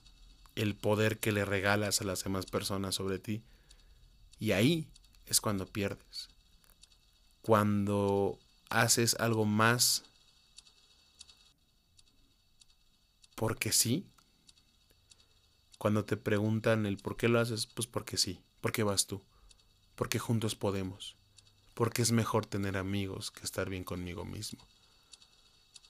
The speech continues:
No soy un Grinch, no soy una persona que te diga, "No, güey, ya no tengas amigos", de mucho menos, nada. Solo soy una persona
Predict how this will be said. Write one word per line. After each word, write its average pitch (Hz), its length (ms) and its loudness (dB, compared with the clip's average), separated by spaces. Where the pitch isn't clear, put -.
No 123 160 2
soy 180 200 4
un 120 80 2
Grinch, 98 440 -4
no 113 80 -6
soy 123 120 0
una 123 180 2
persona 104 340 -2
que - 120 -12
te 92 140 -8
diga, 98 200 -2
"No, 127 220 -4
güey, 104 180 -2
ya 117 200 -4
no 117 120 -6
tengas 113 300 -6
amigos", 104 200 -8
de 98 60 -8
mucho 98 160 -12
menos, 110 180 -10
nada. 127 220 -10
Solo 123 240 2
soy 131 140 0
una 123 180 2
persona 110 540 0